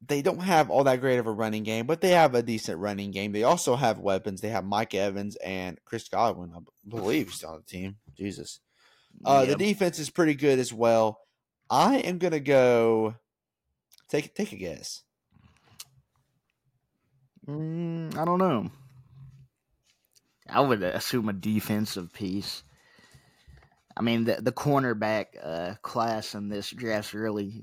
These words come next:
Speaker 2: good, too.
Speaker 1: Yeah, you're right. And that's why I'm going Jaden Daniels from L S U.
Speaker 2: Jaden Daniels from L S U?
Speaker 1: Baker Mayfield is not the answer.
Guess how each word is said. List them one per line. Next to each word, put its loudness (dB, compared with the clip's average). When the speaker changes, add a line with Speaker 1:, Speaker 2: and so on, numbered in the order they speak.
Speaker 2:
good, -4
too. -2
Speaker 1:
Yeah, 6
you're 8
right. 8
And -2
that's 8
why 8
I'm 4
going 2
Jaden 2
Daniels 0
from -4
L 2
S -2
U. -8
Speaker 2:
Jaden -8
Daniels -10
from -18
L -16
S -12
U? -8
Speaker 1:
Baker 4
Mayfield 2
is 0
not 2
the 0
answer. -2